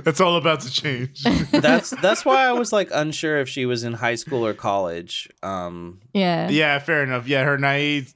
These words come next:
Speaker 1: like, the naivete and, like, the, the, the mousiness, I guess, of it, it, it kind of, like, it, it's almost like she's playing younger than she actually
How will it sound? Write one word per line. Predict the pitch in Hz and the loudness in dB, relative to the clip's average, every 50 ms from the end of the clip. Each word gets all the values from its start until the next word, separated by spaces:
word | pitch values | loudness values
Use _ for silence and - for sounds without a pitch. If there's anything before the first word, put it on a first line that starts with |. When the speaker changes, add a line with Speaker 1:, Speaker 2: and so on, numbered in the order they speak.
| 143 | -6
Speaker 1:
like, | 139 139 135 131 127 127 113 | -2 0 0 0 0 -2 -2
the | 127 127 127 123 | -2 -2 -2 0
naivete | 127 127 127 131 131 131 123 - 135 131 127 127 127 123 123 123 | 0 0 0 0 -2 -4 -4 -2 -2 0 2 2 0 0 0 -2
and, | 120 117 117 | -2 -4 -4
like, | 120 117 113 110 - | -6 -6 -6 -6 -6
the, | - 120 117 113 110 107 | -4 -4 -4 -4 -4 -6
the, | 107 117 110 107 107 107 107 107 104 101 98 82 - _ _ | -4 -4 -2 -2 -2 -2 -2 -4 -4 -6 -8 -10 -14 _ _
the | _ 117 110 117 113 113 110 107 107 | _ -8 -4 -2 -2 0 -2 -2 -4
mousiness, | 107 117 113 120 147 160 151 - - 185 180 175 180 180 170 - | -2 0 0 2 2 2 0 -2 -4 -4 -2 0 0 0 0 0
I | - 175 170 | 0 0 0
guess, | 160 170 175 165 165 | 2 0 -2 -2 -2
of | - 170 160 | -4 -4 -2
it, | 175 180 175 | -2 -2 0
it, | 160 156 151 131 131 | 0 -2 -2 -2 -4
it | 123 131 - | -6 -6 -2
kind | 135 139 143 143 | -2 -2 -2 -2
of, | 139 131 123 113 | -2 -4 -6 -8
like, | 117 117 120 113 104 - _ _ _ _ _ _ | -6 -4 -4 -4 -6 -8 _ _ _ _ _ _
it, | - 107 - - | -12 -12 -10 -8
it's | - 127 123 151 | -8 -4 -4 -2
almost | 151 160 156 139 | -2 -2 -2 -2
like | 147 135 | -2 -4
she's | 135 - 123 107 | -4 -6 -12 -14
playing | - - 127 131 127 123 120 117 113 107 101 - _ _ _ _ _ _ _ _ _ | -10 -6 -4 -4 -2 -2 -4 -4 -6 -10 -10 -14 _ _ _ _ _ _ _ _ _
younger | 113 120 120 117 117 107 113 110 107 104 | -4 -4 -2 -2 -4 -4 -2 -2 -2 -2
than | 101 104 101 101 101 98 | -4 -4 -6 -6 -6 -6
she | - - - 104 | -6 -4 -4 -2
actually | 101 101 98 - - 101 95 95 95 92 92 95 | -4 -4 -4 -6 -10 -10 -8 -8 -8 -10 -12 -14